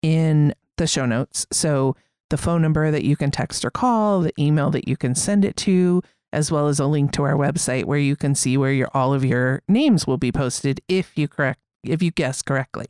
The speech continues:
The last thing that we're gonna do is for everybody who guessed, you get an entry into a contest at the end of the year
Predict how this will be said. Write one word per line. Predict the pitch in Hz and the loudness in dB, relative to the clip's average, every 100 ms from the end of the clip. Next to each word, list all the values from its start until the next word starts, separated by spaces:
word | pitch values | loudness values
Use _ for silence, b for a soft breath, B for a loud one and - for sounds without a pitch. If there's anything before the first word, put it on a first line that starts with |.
| - | -4
The | 165 | -2
last | 160 151 202 226 233 - | -2 -2 0 0 -2 -2
thing | 160 156 | 0 2
that | 156 - | 2 0
we're | 139 | -2
gonna | 139 151 | 0 0
do | 139 131 123 143 - _ | 0 0 0 -2 -8 _
is | 151 143 143 143 143 - - _ _ _ _ | 0 2 2 2 0 -2 -10 _ _ _ _
for | 185 - | -6 -2
everybody | 185 202 254 262 196 170 175 180 180 - | -2 0 2 2 2 2 2 2 0 -2
who | 175 | -2
guessed, | - 139 - - - - | -2 -4 -4 -10 -12 -6
you | 165 170 | 0 0
get | 170 180 | 2 0
an | 156 - - | 0 -2 -4
entry | 180 170 - 135 113 127 - | 0 0 0 -2 -2 -4 -6
into | 160 165 - 165 | 0 0 2 -2
a | |
contest | - - 180 165 151 127 131 - | -4 -6 -4 -2 -2 -2 -4 -4
at | 139 | -4
the | 170 - | -4 -2
end | 147 165 | 0 0
of | 175 | 0
the | 214 | 0
year | 196 180 147 135 127 147 | 0 0 0 0 0 -2